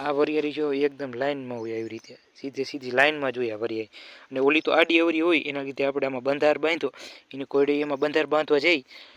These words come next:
તો વરિયાળી ભાંગી જાય અને હાવ વરિયાળી રહી કૂણી આવે એના માટે. અને સોંપેલી વરિયાળી હોય જો તો આ જ વરિયાળી રહી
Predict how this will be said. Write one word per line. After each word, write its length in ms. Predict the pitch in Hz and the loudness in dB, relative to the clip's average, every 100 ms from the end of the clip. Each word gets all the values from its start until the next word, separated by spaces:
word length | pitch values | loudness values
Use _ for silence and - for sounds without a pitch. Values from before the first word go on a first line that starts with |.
| _ - | _ -4
તો 120 | 139 143 151 _ | 0 0 -2 _
વરિયાળી 380 | 147 156 151 127 - | 0 2 2 0 0
ભાંગી 300 | 170 170 143 | 2 2 2
જાય 160 | 123 - 131 | 0 -4 -10
અને 160 | 135 139 | -12 -8
હાવ 240 | 139 160 147 | -2 0 2
વરિયાળી 340 | 156 151 147 165 | 0 -2 -4 -6
રહી 140 | 143 - | -8 -8
કૂણી 260 | 170 156 | -8 -4
આવે 200 | 151 131 117 | -4 -4 -6
એના 220 | 151 139 120 | -10 -10 -10
માટે. 300 | 113 113 127 - - - _ | -12 -14 -20 -20 -20 -20 _
અને 260 | 131 127 123 | -12 -8 -8
સોંપેલી 480 | - 147 - 156 143 | -4 -4 -2 -2 2
વરિયાળી 320 | 156 156 143 | 4 4 2
હોય 80 | 147 | -4
જો 240 | 139 135 131 | -2 -4 -4
તો 160 | 131 120 - | -8 -10 -4
આ 240 | 143 139 | 0 0
જ 80 | 127 139 | -2 -4
વરિયાળી 400 | 139 143 147 143 156 | -2 -2 -2 -2 -6
રહી 140 | 139 | -8